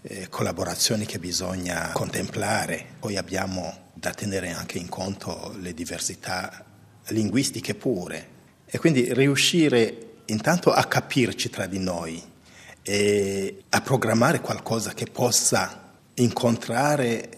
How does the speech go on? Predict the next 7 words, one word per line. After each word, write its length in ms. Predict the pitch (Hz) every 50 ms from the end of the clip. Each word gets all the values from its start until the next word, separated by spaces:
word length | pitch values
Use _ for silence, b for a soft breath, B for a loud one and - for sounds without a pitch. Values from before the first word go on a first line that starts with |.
| - - -
tutte 240 | - 165 - - 131
le 80 | 117
problematiche 800 | 110 - 113 107 95 104 107 110 120 131 131 - - 120 - -
che 140 | 104 98 101
sono 320 | - - 117 117 110 107
del 180 | 101 104 101 95
continente 1120 | 92 - 87 82 - - 92 92 98 107 107 98 98 - - 110 117 151 - - - -